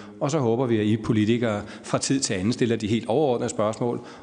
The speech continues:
og vi synes sådan set, at, øh, det fra Danske Regioners, øh, øh, side foreslået to års, øh, forsøgsperiode, det er rigtig, rigtig fint, og så tror jeg, det er vigtigt,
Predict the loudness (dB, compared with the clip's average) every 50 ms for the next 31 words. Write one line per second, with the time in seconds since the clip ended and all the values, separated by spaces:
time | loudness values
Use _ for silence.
0 | -6 -4 0 2 2 2 2 2 0 0 0 0 -2 -2 -2 -2 -2 -4 -4 -6
1 | -6 -2 -2 0 0 0 -2 -2 -4 -4 -4 -4 -4 -4 -2 -4 -4 -4 -4 -4
2 | -4 -2 0 0 0 0 -2 -2 -2 -2 -2 -4 -6 -6 -6 -4 -2 -2 -2 -2
3 | -4 -4 -8 -10 -10 -8 -6 -4 -4 -4 -4 -2 0 2 2 2 0 0 0 0
4 | 0 0 -2 -4 -4 -2 0 0 0 2 0 0 0 -2 -4 -4 -4 -4 -4 -4
5 | -4 -4 -6 -8 -6 -6 -2 0 0 0 -2 -2 -2 0 2 2 2 2 2 2
6 | 0 -4 -8 -6 -2 0 0 0 0 -2 -2 -2 -4 -4 -4 -4 -6 -4 -2 -2
7 | -2 -2 -4 -6 -10 -14 -18 -18 -12 -8 -6 -4 -2 -2 -2 -2 -2 -2 -2 -2
8 | -2 0 0 0 0 0 0 -2